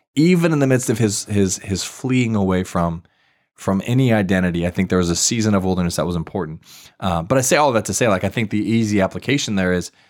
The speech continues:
is understanding, like, God is in control and sovereign over all these things, and we will never fully understand why he would choose who we, who he would, he would choose.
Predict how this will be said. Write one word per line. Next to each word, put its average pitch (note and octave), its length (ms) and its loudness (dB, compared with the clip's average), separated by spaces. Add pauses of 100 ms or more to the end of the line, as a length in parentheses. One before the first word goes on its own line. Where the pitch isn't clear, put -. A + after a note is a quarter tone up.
(340)
is A#2+ 160 0
understanding, B2+ 480 0
like, - 240 -6 (420)
God B2 280 2
is A#2 120 0
in G#2+ 140 -2
control G2+ 440 -2
and F#2 120 -4
sovereign F2 340 -2
over E2 220 0
all F#2+ 180 2
these D#3 200 0
things, F#2 400 -6 (600)
and A2 240 0
we D3 120 4
will C3 180 2
never A2 300 0
fully G#2 320 0
understand F2+ 560 -2
why F2 220 2
he F#2 160 -4
would E2 160 -6
choose E2+ 320 -6
who F2 120 -6
we, D#2 100 -6
who - 260 -6
he E2 80 0
would, D2 140 -12
he - 320 -6
would D2+ 120 -6
choose. - 380 -10